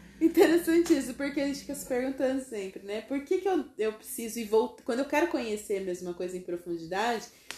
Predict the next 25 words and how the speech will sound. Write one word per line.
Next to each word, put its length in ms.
por 80
que 80
eu 40
preciso 300
voltar 360
tanto? 580
Porque 320
aí 180
você 240
vai 120
vendo 200
que 60
depois, 460
ou 320
as 220
coisas 220
foram 180
distorcidas, 960
ou 80
foram 260
complementadas, 720
mas 160
sempre 340
teve 400
alguém 680